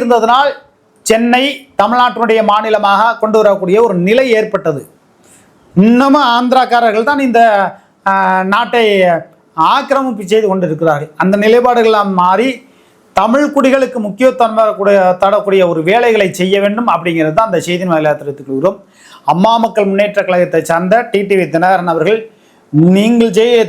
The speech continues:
திர-, திகார் ஜெயிலில் இருக்கும்போது தான் நான் மக்கள் செல்வர் டி டி வி தினகரன் பேரவை என்று தொடங்கினேன். அதனால சொல்றேன்,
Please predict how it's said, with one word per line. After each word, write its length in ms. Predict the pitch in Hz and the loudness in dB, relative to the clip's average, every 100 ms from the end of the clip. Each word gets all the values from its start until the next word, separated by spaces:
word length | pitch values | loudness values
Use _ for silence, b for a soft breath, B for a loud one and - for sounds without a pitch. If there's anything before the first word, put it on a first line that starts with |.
| 214 | 2
திர-, 280 | 214 208 202 | 4 2 2
திகார் 300 | 208 233 233 202 | 2 2 2 0
ஜெயிலில் 220 | 208 202 | 0 0
இருக்கும்போது 340 | 190 196 202 277 | 0 -2 0 0
தான் 120 | 233 | 0
நான் 160 | 208 | -2
மக்கள் 260 | 196 220 214 | -2 -2 0
செல்வர் 260 | 208 202 175 | 0 0 0
டி 60 | 202 202 | -2 2
டி 80 | 202 | 0
வி 60 | 185 | 2
தினகரன் 300 | 185 185 180 | 0 0 0
பேரவை 200 | 180 170 165 | 0 0 -2
என்று 140 | 156 160 | -2 -2
தொடங்கினேன். 440 | 156 160 214 233 - b b b | 0 0 -2 -4 -16 b b b
அதனால 440 | - 165 196 233 226 | -2 0 2 0 0
சொல்றேன், 280 | 208 208 233 | 0 0 -2